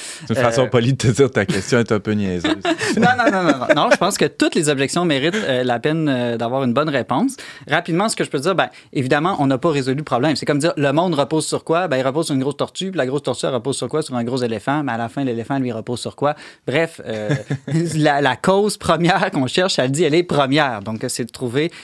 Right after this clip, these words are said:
Speaker 2: ce qui très le créateur absolu de toute chose. Donc, dans ce cas-ci, un être qui n'a pas été créé, qui est éternel. C'est un peu ça la, la définition de Dieu.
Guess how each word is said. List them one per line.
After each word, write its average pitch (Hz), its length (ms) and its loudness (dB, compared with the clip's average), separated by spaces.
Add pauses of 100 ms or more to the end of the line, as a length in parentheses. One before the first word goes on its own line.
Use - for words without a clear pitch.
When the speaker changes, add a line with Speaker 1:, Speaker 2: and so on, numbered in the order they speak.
Speaker 2:
ce - 80 -14
qui 139 200 -4
très 143 240 -2
le 123 220 0
créateur 120 360 -4
absolu 123 440 -4
de 131 220 0
toute 131 200 -4
chose. 131 340 -4
Donc, 113 220 -6
dans 123 280 -2
ce - 60 -8
cas-ci, - 360 -4
un 113 180 -6
être 131 220 -2
qui 123 100 -6
n'a 107 140 -4
pas 127 200 -2
été 127 220 -6
créé, 117 400 -6
qui 123 280 -6
est - 260 -6
éternel. 117 500 -2
C'est 113 120 -12
un 110 60 -8
peu 107 120 -8
ça 131 180 -4
la, 107 320 -6
la 107 140 -8
définition 113 580 -4
de 107 140 -4
Dieu. 101 340 0